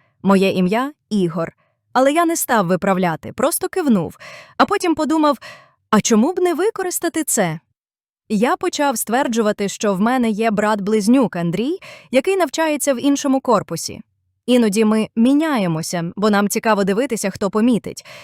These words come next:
Насправді я був один, просто щоразу поводився трохи по-іншому.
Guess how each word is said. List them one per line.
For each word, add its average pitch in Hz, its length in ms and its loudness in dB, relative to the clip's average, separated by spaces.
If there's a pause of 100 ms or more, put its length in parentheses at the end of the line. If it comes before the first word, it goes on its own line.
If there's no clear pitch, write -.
(320)
Насправді 262 480 0
я 233 120 2
був 196 240 0
один, 247 420 -2
просто 254 380 -2
щоразу 262 580 -4
поводився 233 560 -2
трохи 226 280 -2
по-іншому. 175 720 -2